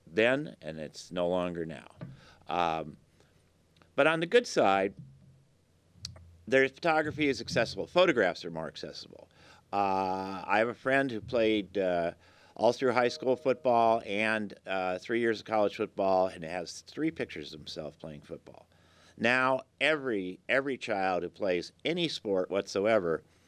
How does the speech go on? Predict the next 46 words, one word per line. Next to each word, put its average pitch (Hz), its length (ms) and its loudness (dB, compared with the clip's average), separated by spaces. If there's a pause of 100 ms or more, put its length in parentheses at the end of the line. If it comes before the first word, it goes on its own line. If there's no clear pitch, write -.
(240)
if - 160 -4
they 123 160 4
don't 139 180 2
have 127 220 2
professionally 135 520 -2
shot 120 400 2
pictures, 110 540 -2 (340)
they 208 100 2
have 196 140 2
pictures 131 280 -2
shot 117 220 2
by 104 100 2
their 95 140 2
parents 127 440 0
that 107 100 4
are 95 200 4
pretty 117 360 -2
near 104 220 2
as 87 120 -2
good 113 160 -2
as 90 120 -4
the 85 60 -12
professionals. - 760 -10 (460)
So 139 180 4
in 143 80 4
that 185 180 2
sense, 165 380 -2 (400)
this 139 180 2
is 139 120 -6
good. 135 260 6
Everybody, 110 400 2
photography 135 600 0
for 127 140 -4
the 113 100 0
masses. 101 680 -4 (640)
But, 104 340 2
uh, 98 280 4 (140)
as, 127 380 0 (100)
as 113 260 0
a, 104 140 -6 (100)
earning 156 280 4
a 139 60 0
living 165 360 0
as 165 120 -4
a 165 60 -12
photographer, 156 720 -2